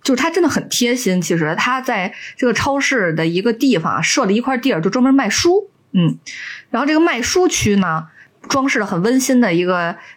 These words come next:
呃，小椅子、小桌子的地方，是让美珠每天，说你每天放学就来这儿，然后就写作业就行了啊。而且咱们店长不是著名大学毕业的吗？然后社长说，“就你每天给他辅导一个小时功课啊。”啊，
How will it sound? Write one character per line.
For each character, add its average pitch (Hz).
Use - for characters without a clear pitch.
呃， 185
小 196
椅 226
子、 180
小 190
桌 285
子 285
的 160
地 165
方， 156
是 190
让 196
美 143
珠 202
每 202
天， 214
说 -
你 208
每 175
天 208
放 170
学 185
就 190
来 160
这 214
儿， -
然 165
后 180
就 185
写 -
作 240
业 262
就 165
行 156
了 160
啊。 165
而 240
且 254
咱 214
们 277
店 285
长 175
不 220
是 269
著 277
名 214
大 233
学 208
毕 240
业 254
的 196
吗？ 165
然 175
后 185
社 220
长 160
说 190
，“就 262
你 196
每 190
天 214
给 196
他 196
辅 208
导 170
一 180
个 190
小 156
时 185
功 208
课 214
啊。” -
啊， 214